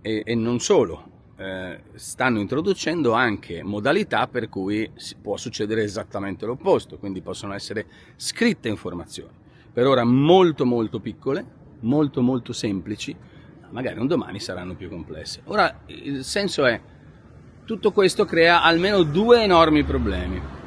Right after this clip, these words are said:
Il vantaggio gigante che darà a tutti avere una tecnologia così,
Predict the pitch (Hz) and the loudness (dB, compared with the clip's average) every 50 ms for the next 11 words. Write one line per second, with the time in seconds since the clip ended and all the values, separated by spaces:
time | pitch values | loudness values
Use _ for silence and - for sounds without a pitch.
0 | - - - - - - 147 165 175 190 208 208 180 - 240 233 233 214 180 165 | -16 -18 -18 -10 -2 2 2 4 4 4 4 4 4 4 4 4 4 4 2 4
1 | 190 202 202 196 196 196 - - - - - - - - - 123 110 151 147 135 | 6 8 8 8 6 4 0 -4 -10 -16 -16 -16 -14 -12 -8 -6 -4 -2 2 4
2 | 180 175 151 143 131 123 117 104 - 123 104 104 98 92 - - - - - - | 4 6 6 6 4 4 2 2 0 0 0 0 -2 -6 -8 -10 -12 -14 -14 -16
3 | - - - 143 127 147 151 147 156 165 156 120 98 - - - - - - 123 | -10 -4 -2 0 4 4 6 6 6 6 4 2 0 -6 -12 -18 -14 -10 -8 -8
4 | 123 - 165 160 143 - - - 131 110 104 95 - - - 117 131 147 165 165 | -4 -2 -2 -2 -2 -4 -6 -6 -6 -4 -4 -6 -8 -4 -2 0 4 6 8 8
5 | 151 143 139 131 127 117 135 - 131 127 123 123 117 135 123 117 110 107 123 147 | 8 8 6 2 2 0 -2 -2 0 0 0 0 2 2 2 2 2 0 -2 -2
6 | 240 - | -4 -6